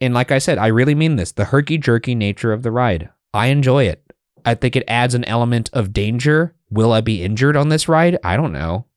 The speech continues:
Possibly. If I was a chiropractor, I'd leave a stack of my business cards at the exit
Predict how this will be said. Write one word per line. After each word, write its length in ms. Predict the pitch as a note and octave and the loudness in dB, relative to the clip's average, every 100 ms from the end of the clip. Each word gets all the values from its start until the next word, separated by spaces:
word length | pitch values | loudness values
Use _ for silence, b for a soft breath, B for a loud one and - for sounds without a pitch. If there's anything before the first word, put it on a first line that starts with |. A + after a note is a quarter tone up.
| - | -4
Possibly. 640 | F#2+ A2 D#3 A2+ E2 F#2 - | -2 0 -2 -2 -2 -4 -2
If 140 | A2 | 0
I 80 | A2+ | 2
was 120 | A2 | 2
a 40 | G#2+ | -2
chiropractor, 720 | A2+ G#2+ B2 C#3 B2+ - C3+ | 0 0 0 0 -2 0 0
I'd 120 | G#2 | 0
leave 140 | G#2+ G2+ | 0 0
a 40 | |
stack 320 | - G#2+ G2+ | 0 0 0
of 120 | G#2+ G#2+ | -2 -2
my 100 | F#2 | 0
business 380 | F#2+ F#2 G#2+ | -2 -2 -4
cards 320 | - B2 A#2+ A2 | -2 0 0 -2
at 100 | F2 | -4
the 140 | F2+ | -4
exit 420 | F#2 A2+ B2 D3 | -2 0 0 -2